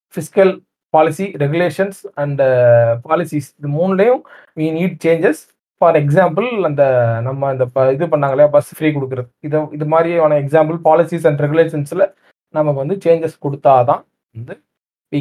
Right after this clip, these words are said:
can find, uh, more women participation in India. இது வந்து பார்ட்டிக்குலரோட முடிஞ்சு போயிடுச்சு, சரிங்களா? இன்னொரு மேட்ரு, இது மேட்டர் ரொம்ப நாளுக்கு முன்னாடி நான் படிச்சது, சரிங்களா?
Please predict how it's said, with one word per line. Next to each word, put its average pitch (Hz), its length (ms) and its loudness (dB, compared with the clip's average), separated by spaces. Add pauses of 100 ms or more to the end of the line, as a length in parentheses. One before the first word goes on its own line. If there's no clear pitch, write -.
(120)
can 135 140 0 (100)
find, 135 340 -4
uh, 117 300 -2
more 135 200 0
women 131 300 -8
participation 135 580 -6
in 139 120 -2
India. 131 280 -4 (220)
இது 160 220 0
வந்து 170 180 4
பார்ட்டிக்குலரோட 170 580 2
முடிஞ்சு 160 220 -4
போயிடுச்சு, 139 280 -2 (380)
சரிங்களா? 139 340 0 (580)
இன்னொரு 185 300 2
மேட்ரு, 156 480 0
இது 147 140 -6
மேட்டர் 160 360 -2
ரொம்ப 143 160 0
நாளுக்கு 208 480 4
முன்னாடி 208 140 2
நான் 165 180 0
படிச்சது, 151 320 -2 (360)
சரிங்களா? 143 340 0